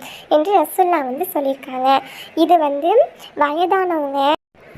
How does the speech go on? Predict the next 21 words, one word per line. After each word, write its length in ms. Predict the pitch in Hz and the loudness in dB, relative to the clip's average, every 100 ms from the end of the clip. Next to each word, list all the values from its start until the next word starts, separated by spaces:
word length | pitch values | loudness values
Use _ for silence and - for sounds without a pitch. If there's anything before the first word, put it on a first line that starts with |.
| - - _ _ - | -12 -12 _ _ 2
நோயாளிகள், 960 | 311 339 359 392 349 320 302 277 285 - | 4 6 4 2 2 0 2 2 2 2
அவங்களால 580 | 302 330 320 302 349 392 | 2 4 4 4 2 2
இது 100 | 311 | 2
வந்து 180 | 294 | 0
சில 260 | 359 339 294 | 0 0 0
நேரத்தில் 480 | 285 285 294 330 - | 0 -2 -2 -6 -2
செய்ய 260 | 302 277 | 0 0
முடியாது. 440 | 302 277 269 262 262 | -2 0 0 0 -2
ஃபஸ்ட்டு 340 | 285 277 - 381 | -4 -4 -2 2
மூட்டுக்காலை 640 | 339 339 359 320 285 269 | 2 0 -2 0 0 0
தான் 140 | 330 440 | 0 -2
கீழே 280 | - 349 339 | -2 0 0
வைப்பாங்க. 520 | 277 247 - 277 269 - - - - | 0 -4 -4 -2 -2 -2 -12 -20 -6
அவங்க 260 | 320 339 359 | 0 2 2
வந்து 320 | 294 339 403 | 0 0 -2
இதுலேருந்து 340 | 294 285 285 330 | -2 -2 0 0
விலகி 280 | 277 269 | -2 -6
கொள்ளலாம். 520 | 277 269 254 254 262 254 - _ _ _ - - - - - | -6 -4 -2 -2 -2 -6 -16 _ _ _ -20 -20 -20 -20 -6
அவர்களால் 600 | 294 277 294 294 285 359 | -2 0 -2 -2 0 0
எப்படி 400 | 311 269 - 370 370 | 0 -2 0 0 0
சஜிதா 360 | 302 262 302 | -2 0 0